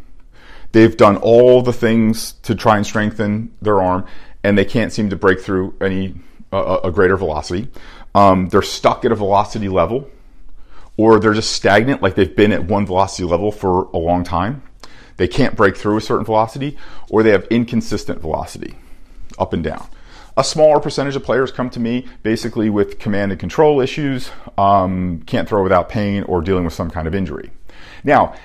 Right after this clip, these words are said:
any pitcher that comes to me, I always start with an intake, right? I wanna talk to 'em.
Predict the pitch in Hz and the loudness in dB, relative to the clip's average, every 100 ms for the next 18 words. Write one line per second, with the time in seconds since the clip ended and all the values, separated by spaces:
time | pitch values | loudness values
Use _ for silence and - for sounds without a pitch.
0 | - - 185 196 131 117 98 87 78 92 | -8 0 0 0 -2 -2 -4 -4 -6 -4
1 | 78 98 120 - 92 98 92 - - - | 0 0 0 0 -2 0 -2 -4 -14 -18
2 | - - - 185 220 95 73 - - - | -14 -10 -6 -2 -2 -4 -8 -16 -20 -8
3 | - 120 233 165 - 185 - 92 85 | -2 0 0 -4 -2 -4 -4 -8 -8